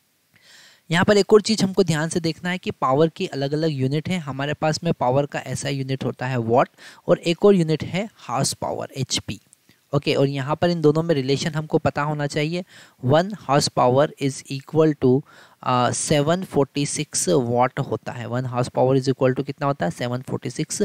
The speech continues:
watt होता है। ओके, तो ये भी value हमको याद रखना है, तभी हम इस question को आगे solve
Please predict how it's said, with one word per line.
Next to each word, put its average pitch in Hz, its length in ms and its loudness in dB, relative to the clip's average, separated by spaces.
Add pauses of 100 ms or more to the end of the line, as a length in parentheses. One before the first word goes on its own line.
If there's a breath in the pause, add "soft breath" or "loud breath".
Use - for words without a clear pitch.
(600 loud breath)
watt 127 340 2
होता - 340 -8
है। - 200 -18 (340)
ओके, 160 260 0
तो 135 140 0
ये 131 200 0
भी 143 140 2
value 127 280 -2
हमको 135 220 -2
याद 117 240 -2
रखना 143 260 -8
है, 165 100 -6
तभी 120 300 -6
हम 127 160 -6
इस 117 120 -8
question 127 320 -6
को 123 100 -2
आगे 127 200 -2
solve 156 320 4